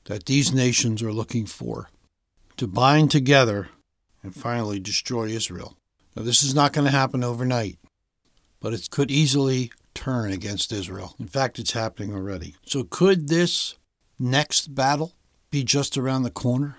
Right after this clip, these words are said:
It is possible. And if this battle is just around the corner, then how close is the coming of Christ? You and I should take advantage of this time. It's a time to show our love for people.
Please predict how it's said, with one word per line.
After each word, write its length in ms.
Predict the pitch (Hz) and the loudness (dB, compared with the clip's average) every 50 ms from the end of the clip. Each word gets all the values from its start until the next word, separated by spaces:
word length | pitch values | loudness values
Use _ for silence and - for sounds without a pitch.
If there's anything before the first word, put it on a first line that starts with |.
| _ _ _ | _ _ _
It 140 | - 107 107 | -6 -2 -2
is 180 | 120 120 - | 0 0 0
possible. 640 | - - 131 123 123 120 - - 101 90 92 85 80 - - | -2 -2 -2 -2 -2 -2 -4 -6 -8 -8 -10 -12 -14 -10 -6
And 140 | 123 131 131 | -2 -2 -2
if 80 | 131 | 2
this 180 | - 175 156 - | 2 2 2 2
battle 420 | - 170 156 151 156 156 151 151 | 4 4 4 6 6 6 4 4
is 100 | 139 107 | 2 0
just 320 | - - 147 135 - - - | 0 0 0 0 0 0 0
around 280 | 135 135 139 131 123 | 0 2 2 2 0
the 80 | 117 110 | -2 -2
corner, 500 | - - - 143 139 120 104 104 104 95 - _ _ _ _ | -2 0 2 2 2 2 0 -4 -8 -12 -16 _ _ _ _
then 140 | - 110 107 | -8 -8 -4
how 180 | 101 135 160 | -4 -4 -4
close 520 | 156 - - - 160 156 135 107 95 - - | -4 -4 -2 -2 0 0 0 -2 -2 -2 -2
is 180 | 139 120 - | -2 -4 -4
the 80 | - 123 | -6 -6
coming 420 | - - - 139 127 123 117 110 | -6 -6 -4 -2 0 0 -2 -4
of 120 | 101 92 - | -6 -10 -10
Christ? 540 | - - 123 104 95 85 - - - - - _ _ _ _ _ _ _ _ _ _ | -10 -8 -8 -8 -6 -6 -6 -6 -6 -8 -12 _ _ _ _ _ _ _ _ _ _
You 280 | - 113 127 151 165 160 | -2 2 4 6 6 6
and 100 | 151 151 | 6 6
I 320 | 147 147 147 147 147 151 | 6 6 4 4 4 2
should 220 | 135 - - 107 | 0 0 -2 -2
take 200 | - - 143 131 | -2 0 0 0
advantage 500 | 123 123 113 127 131 135 135 139 120 - | -2 -2 -2 -2 0 2 2 0 0 0
of 120 | 123 110 110 | -4 -4 -4
this 220 | 127 139 - - | -4 -2 -2 -2
time. 560 | - - - 131 127 120 117 107 98 90 82 78 _ _ _ _ _ _ _ _ _ | -2 -4 -4 -4 -4 -4 -4 -6 -6 -8 -10 -12 _ _ _ _ _ _ _ _ _
It's 160 | - 117 - - | -10 -6 -6 -6
a 60 | 113 | -6
time 440 | - - - 135 139 143 143 139 123 | -4 -4 -2 0 2 2 2 0 0
to 80 | 123 | -2
show 300 | 117 - - 147 135 131 | -2 0 0 0 0 0
our 120 | 127 120 113 | 0 -2 -2
love 300 | 113 117 131 139 143 123 | -2 -2 0 0 -2 -2
for 120 | - 151 | -4 -6
people. 540 | 127 - - 135 123 - 143 135 123 113 - | -6 -4 -4 -4 -4 -2 -4 -4 -4 -6 -8